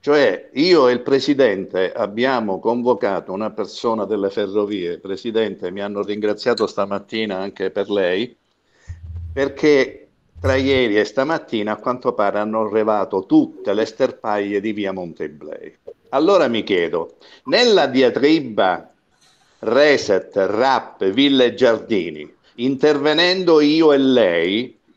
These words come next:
lei ha fatto la richiesta il ventinove set-, eh, luglio, su mia richiesta, poi lei ha fatto la nota. Io sono stato a parlare con la, con la dottoressa di Trapani,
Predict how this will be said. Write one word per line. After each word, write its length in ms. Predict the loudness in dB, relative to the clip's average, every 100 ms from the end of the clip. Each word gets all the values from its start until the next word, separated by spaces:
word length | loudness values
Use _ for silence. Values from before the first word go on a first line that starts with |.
| _
lei 220 | 0 2
ha 60 | 2
fatto 380 | 0 -2 0 0
la 160 | 0
richiesta 720 | 0 -2 2 0 0 0 0 0
il 160 | -2
ventinove 640 | 0 0 0 -2 0 0 0
set-, 320 | 0 -2 0
eh, 280 | 2 4 4
luglio, 600 | 4 4 4 4 2 0 -14 _
su 140 | -8 -6
mia 280 | -2 0 2
richiesta, 540 | 2 2 0 0 -2
poi 180 | 0 2
lei 120 | 2
ha 80 | 0
fatto 400 | -2 -4 -2 -2
la 100 | 0
nota. 500 | -2 -4 -4 -4 -6 _ -20 -20 _ -20 _ _ _
Io 200 | 2 2
sono 300 | 4 0 0
stato 340 | 0 0 2
a 80 | 0
parlare 560 | 2 0 2 2 2 2
con 160 | 4
la, 140 | 2 2
con 160 | 2
la 100 | 2
dottoressa 720 | 2 0 0 0 2 0 -2
di 160 | -2 -2
Trapani, 680 | -2 -2 0 -2 -2 -4